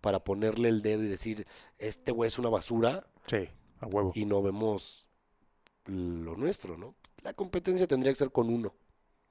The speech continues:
Speaker 2: Sí. No siempre es tan fácil ejecutarlo, pero
Speaker 1: Mm, eh, sí, porque te voy a decir algo. A, a final de cuentas también hay gente muy cagada en TikTok y en Reels. Entonces, pa-,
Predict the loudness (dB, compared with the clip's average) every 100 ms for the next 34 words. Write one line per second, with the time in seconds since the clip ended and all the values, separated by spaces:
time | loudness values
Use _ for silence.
0 | -10 -10 -10 _ _ _ _ -4 0 0
1 | 0 0 2 4 2 2 -2 -4 -2 -2
2 | -2 -4 -6 -6 -2 -2 -2 -4 -8 -10
3 | -8 -8 -8 -12 -14 -12 -10 -6 -2 0
4 | 4 6 6 6 8 10 10 8 6 8
5 | 8 8 2 6 6 6 6 8 8 10
6 | 8 8 -2 -20 -16 -2 0 6 6 6
7 | 6 6 6 6 4 4 2 0 -4 -6
8 | _ _ -2 -2 6 6 6 0 4 4
9 | 4 0 -2 -6 -18 -20 -12 4 8 10
10 | 8 4 -4 -16 -20 -20 _ _ 0 4
11 | 8 8 6 2 _ _ -20 _ _ _
12 | _ _ _ _ _ 6 6